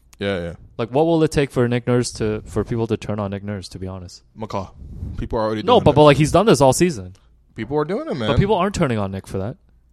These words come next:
Speaker 1: I mean,
Speaker 2: People are
Speaker 1: you
Speaker 2: just
Speaker 1: know,
Speaker 2: directing all their anger towards McCaw.
Speaker 1: Fair enough. You know, McCaw's, like, the number one trending topic in Canada on Twitter sometimes, and I'm like,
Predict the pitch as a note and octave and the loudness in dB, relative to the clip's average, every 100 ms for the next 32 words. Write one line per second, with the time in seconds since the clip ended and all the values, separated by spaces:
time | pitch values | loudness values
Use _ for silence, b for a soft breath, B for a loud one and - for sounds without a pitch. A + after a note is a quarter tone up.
0 | - G#2 A#2 A#2 A2 C#3+ D#3+ - C#3 D3+ | -10 -8 -4 -4 -4 0 0 2 4 6
1 | D3+ D#3+ C#3+ C#3+ C3+ B2 B2+ C3 B2+ A#2 | 6 4 4 4 2 0 0 -2 0 -2
2 | A#2+ A#2 C#3+ A#2 _ _ - G#2 A2 G#2 | -2 -6 -10 -14 _ _ -8 -2 -2 -2
3 | B2 A#3+ A#3 C3+ C3+ C#3+ B2 A2 A2 A2+ | 0 2 2 4 4 2 0 0 0 0
4 | A2 G#2+ G#2 G2+ G2 G#2 G2 G2 F#2+ G2+ | 0 -2 -4 -2 -2 -2 -4 -4 -4 -4
5 | F#2+ G2 F#2+ G#2 G2+ A2+ B2 - _ - | -4 -4 -4 -4 -4 -6 -6 -10 _ -8
6 | G#2+ G#2 | -4 -4